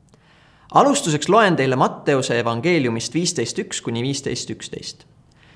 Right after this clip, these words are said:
Siis tuli Jeruusalemmast Jeesuse juurde varisereja kirjatundjaid, kes ütlesid: "Miks sinu jüngrid astuvad üle esivanemate pärimusest?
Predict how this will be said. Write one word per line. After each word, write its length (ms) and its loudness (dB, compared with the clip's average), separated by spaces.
Siis 380 2
tuli 400 2
Jeruusalemmast 800 4
Jeesuse 360 4
juurde 340 2
varisereja 560 2
kirjatundjaid, 800 -4
kes 240 0
ütlesid: 500 -10
"Miks 340 2
sinu 180 4
jüngrid 460 4
astuvad 560 2
üle 280 4
esivanemate 560 0
pärimusest? 680 -4